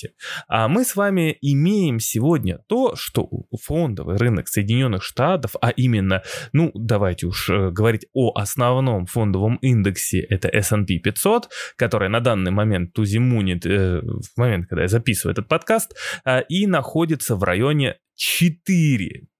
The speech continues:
тысячи семьдесят. Четыре тысячи семьдесят. И падать этот, а, фондовый индекс, как мне кажется, не собирается. На чём у нас идёт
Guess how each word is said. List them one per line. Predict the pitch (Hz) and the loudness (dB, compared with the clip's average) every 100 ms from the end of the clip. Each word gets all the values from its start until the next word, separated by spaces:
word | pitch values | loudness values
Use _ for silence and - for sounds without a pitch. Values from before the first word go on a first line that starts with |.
| - | -2
тысячи | 123 117 - - - 104 - | 0 2 0 -2 0 -2 0
семьдесят. | - - - 147 139 127 107 92 - - - | 2 2 2 0 0 0 -2 -6 -6 -10 -16
Четыре | - - - 165 147 - 190 196 | -6 -4 0 0 0 -2 0 0
тысячи | 180 110 101 92 98 104 | 0 -2 -2 0 -2 -2
семьдесят. | 101 120 98 98 - - | 0 0 0 -2 -6 -4
И | 143 135 | -2 0
падать | - 123 156 175 175 | 0 0 0 -2 -4
этот, | - 113 113 123 - - - - 120 | -2 0 0 -2 -6 -10 -8 -8 -8
а, | - 110 104 | -2 2 2
фондовый | 104 120 113 104 107 | 0 0 0 2 2
индекс, | 123 131 - | 2 0 -2
как | - 101 | -2 0
мне | 104 107 | 0 0
кажется, | 110 110 101 - | 0 -2 -2 0
не | 101 92 101 | 2 4 2
собирается. | 113 - 95 92 - - - - 160 | 0 0 0 0 0 -2 -4 -4 -2
На | 170 | -2
чём | 190 269 233 | 0 0 0
у | |
нас | 185 156 143 | 0 0 0
идёт | 139 110 - | 0 -2 -4